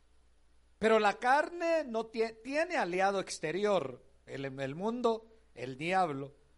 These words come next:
Pero el alma tiene un aliado interior que se llama Espíritu Santo. Pero no podemos ignorar que la tentación y la prueba están a la, al,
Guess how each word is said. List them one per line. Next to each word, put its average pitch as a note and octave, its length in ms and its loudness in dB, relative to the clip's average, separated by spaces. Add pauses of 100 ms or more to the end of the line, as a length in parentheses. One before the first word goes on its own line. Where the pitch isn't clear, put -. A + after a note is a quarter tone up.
(500)
Pero G3 200 2
el F#3+ 100 0
alma C4 440 4
tiene A#3+ 320 -4
un A3 180 -4
aliado G#3 520 0
interior F3 720 -2
que E3+ 100 -6
se D3+ 180 -6
llama E3 280 0
Espíritu C#3 640 -6
Santo. G#3 400 -10 (2000)
Pero F#3+ 220 0
no B3+ 160 4
podemos C#4 520 4
ignorar A3+ 760 2 (300)
que G3 140 -2
la F3+ 240 0
tentación F3+ 640 -4
y B3 80 0
la F#3+ 220 0
prueba A#3 460 0
están G#3+ 420 -2
a G3+ 100 4
la, D#3+ 220 -2
al, C#3 420 -6